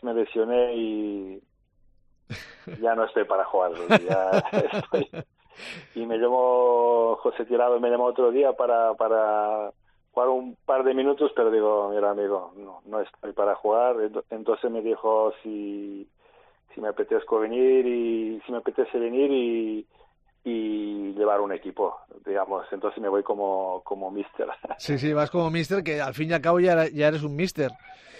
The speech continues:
Speaker 2: Eh, bueno, y, y está bien lo de, lo de ayudar y demás. Eh,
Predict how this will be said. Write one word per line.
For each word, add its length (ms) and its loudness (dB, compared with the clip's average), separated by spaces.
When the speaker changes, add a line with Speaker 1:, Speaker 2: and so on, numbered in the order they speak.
Speaker 2:
Eh, 580 -2
bueno, 240 2
y, 180 0
y 60 -2
está 200 4
bien 180 4
lo 140 4
de, 420 2
lo 180 2
de 260 2
ayudar 460 2
y 80 2
demás. 480 -2
Eh, 560 -4